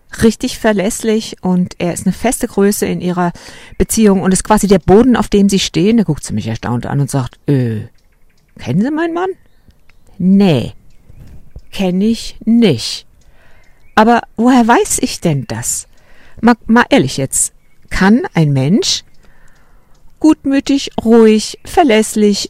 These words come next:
zuverlässig, berechenbar, kann der so sein und gleichzeitig auch ein Hallodri sein im positiven Sinne und auf dem Tisch tanzen, kann er das? Auch nein, ne? Wähle und bezahle. Als die Frau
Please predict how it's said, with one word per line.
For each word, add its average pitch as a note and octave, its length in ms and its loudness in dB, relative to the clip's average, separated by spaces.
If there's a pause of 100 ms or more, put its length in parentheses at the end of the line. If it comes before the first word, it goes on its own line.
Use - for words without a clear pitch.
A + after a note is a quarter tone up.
(100)
zuverlässig, G3+ 840 0
berechenbar, E3+ 920 2 (720)
kann A3 240 4
der G3 220 2
so G3 260 2
sein E3+ 380 0 (1080)
und G#3 120 4
gleichzeitig F3 640 0
auch E3+ 240 2
ein F#3+ 180 -2
Hallodri E3+ 420 0
sein F#3 320 0
im D#3 120 -4
positiven B2+ 480 -6
Sinne F#3+ 260 4
und F#3+ 140 0
auf F3+ 80 -8
dem G3 80 2
Tisch A3 160 -2
tanzen, A#3+ 320 0
kann - 180 -2
er F4+ 140 -2
das? - 320 -4 (1120)
Auch F3 280 0
nein, F#2+ 340 -6
ne? C#3+ 180 -2 (1400)
Wähle C3 320 0
und D#3+ 160 -4
bezahle. C#3 560 -4 (1300)
Als F#3+ 200 2
die G#3 100 0
Frau B3 340 0